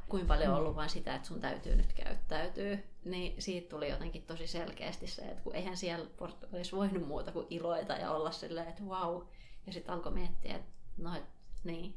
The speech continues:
Speaker 1: mitäs mä suhtautuisin, jos niinku joku tuttu hevonen Suomessa tekisi just näin. Ja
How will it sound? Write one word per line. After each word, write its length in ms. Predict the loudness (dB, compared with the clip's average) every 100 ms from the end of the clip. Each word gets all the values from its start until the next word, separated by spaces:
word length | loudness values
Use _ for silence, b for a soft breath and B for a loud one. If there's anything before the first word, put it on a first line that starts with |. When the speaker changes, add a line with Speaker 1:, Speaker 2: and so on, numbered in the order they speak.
| -6
Speaker 1:
mitäs 260 | -6 -4 -4
mä 80 | -4
suhtautuisin, 800 | -2 -2 -2 -2 -4 -4 -4 -4 -2
jos 280 | -2 -4 -6
niinku 200 | -8 -6
joku 220 | -4 -4 -2
tuttu 300 | -2 0 0
hevonen 300 | 0 0 0
Suomessa 520 | 2 0 -2 -6 -6 -8 b b b
tekisi 240 | -4 -4
just 200 | -6 -8
näin. 300 | -10 -8 -8 -6
Ja 200 | -6